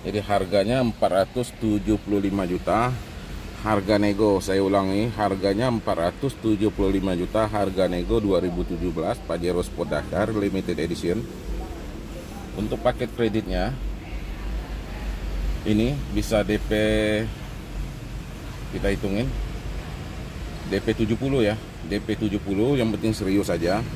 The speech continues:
D P tujuh puluh juta, yang penting serius. Angsuran di simulasinya perkiraan di angka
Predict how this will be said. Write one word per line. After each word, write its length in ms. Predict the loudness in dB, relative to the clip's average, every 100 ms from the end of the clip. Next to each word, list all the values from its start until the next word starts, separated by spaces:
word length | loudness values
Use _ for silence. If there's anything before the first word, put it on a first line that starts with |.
| -4 -2
D 100 | 2
P 160 | 2
tujuh 240 | 2 2 2
puluh 160 | 2
juta, 400 | 0 2 2 2 0 -6 -8 -8 -8 -8 -8
yang 160 | -4 -2 0
penting 160 | -2
serius. 480 | 0 0 2 0 -2 -6 -6 -6 -6 -6 -8 -8 -8 -8 -8 -8 -8 -8 -6 -6 -6 -8 -8 -8 -6 -6 -8 -8 -6 -6 -4 -6 -6 -6 -6 -8 -4
Angsuran 560 | 0 0 2 4 4 2
di 640 | 2 2 2 2 2 2 0 -2 -6 -4 -4 -2 -2 0 0 -2
simulasinya 560 | 0 2 0 0 -2
perkiraan 720 | -2 -4 -2 0 2 2 0 0
di 560 | 0 0 0 0 0
angka 720 | 2 2 2 4 4 4 2